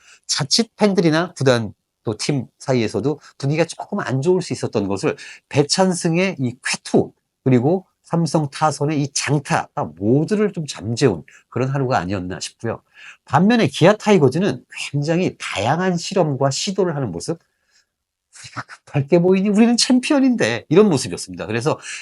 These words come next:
연습 경기에서 뭔가를 보여줘야 한다? 이런 모습도 그닥 보이지 않았고요. 그리고 "괜찮아, 괜찮아. 뭐, 우리 이렇게 하면 되고." 뭐, 그런 모습들이 좀 보여서, 물론 지금 기아 타이거즈가 오키나와에서는 별로 좋은, 예, 모습들을 보여주고 있지는 못하지만,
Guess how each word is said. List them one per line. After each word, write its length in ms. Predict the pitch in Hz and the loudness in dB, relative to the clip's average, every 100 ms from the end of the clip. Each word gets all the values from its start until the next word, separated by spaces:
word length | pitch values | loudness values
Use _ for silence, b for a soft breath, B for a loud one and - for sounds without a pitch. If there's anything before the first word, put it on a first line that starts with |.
| - | 4
연습 280 | 151 190 202 | 4 4 2
경기에서 300 | 208 190 180 | 2 4 2
뭔가를 360 | 113 131 165 | 2 2 2
보여줘야 580 | 135 101 143 233 240 220 | 0 2 4 6 6 4
한다? 340 | 190 185 196 - - | 2 0 -4 -8 -2
이런 320 | 123 165 170 | 2 4 2
모습도 400 | 151 135 - 175 | -4 -6 -8 -8
그닥 280 | - - - - _ | -8 -14 -14 -16 _
보이지 300 | 104 104 156 | -2 -2 -6
않았고요. 480 | 73 - - 165 b b _ | -8 -12 -8 -8 b b _
그리고 380 | 180 233 165 196 | -6 -4 -8 -8
"괜찮아, 460 | 104 95 - 175 151 | -8 -8 -8 -8 -8
괜찮아. 400 | 90 - 156 - | -14 -12 -12 -12
뭐, 200 | 143 151 - | -16 -16 -14
우리 60 | 156 131 139 | -14 -12 -14
이렇게 200 | - - | -16 -10
하면 160 | 165 | -10
되고." 300 | 165 - 156 B B - | -8 -10 -10 B B -10
뭐, 100 | 135 | 4
그런 180 | 190 185 | 6 6
모습들이 300 | 135 139 139 | 2 -2 -2
좀 100 | 135 | 2
보여서, 300 | 98 101 139 | 2 2 0
물론 300 | 127 220 - B B | 4 4 2 B B
지금 320 | - 185 196 | 0 2 2
기아 260 | 147 170 175 | 2 4 4
타이거즈가 800 | 170 170 160 147 143 160 139 123 - _ | 4 0 2 2 2 2 2 2 -6 _
오키나와에서는 960 | 143 139 - 214 190 180 170 151 170 170 | 0 2 2 4 6 6 6 4 0 2
별로 180 | 143 | 2
좋은, 580 | 170 113 147 185 147 101 104 | 4 4 6 4 2 -2 -4
예, 200 | 113 95 | -2 0
모습들을 460 | 104 110 - 139 | 0 -4 -4 -4
보여주고 400 | - 104 101 98 101 | -2 -4 -4 -8 -10
있지는 260 | - 120 | -8 -8
못하지만, 540 | 127 - - 131 180 | -10 -12 -14 -4 -4